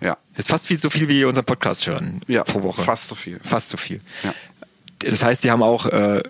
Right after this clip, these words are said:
Speaker 2: Schokobons als Sponsor?
Speaker 1: Nee,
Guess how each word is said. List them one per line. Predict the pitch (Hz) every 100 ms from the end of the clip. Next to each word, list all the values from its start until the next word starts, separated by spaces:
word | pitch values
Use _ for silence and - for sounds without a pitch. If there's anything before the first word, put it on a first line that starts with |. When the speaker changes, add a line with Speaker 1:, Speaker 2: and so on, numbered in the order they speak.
| -
Speaker 2:
Schokobons | - 120 113 101 101
als | 101
Sponsor? | - 101 101 98 90 - _ _ - _ _ - - - - - - - _ _ _ _ _
Speaker 1:
Nee, | 92 92 104 113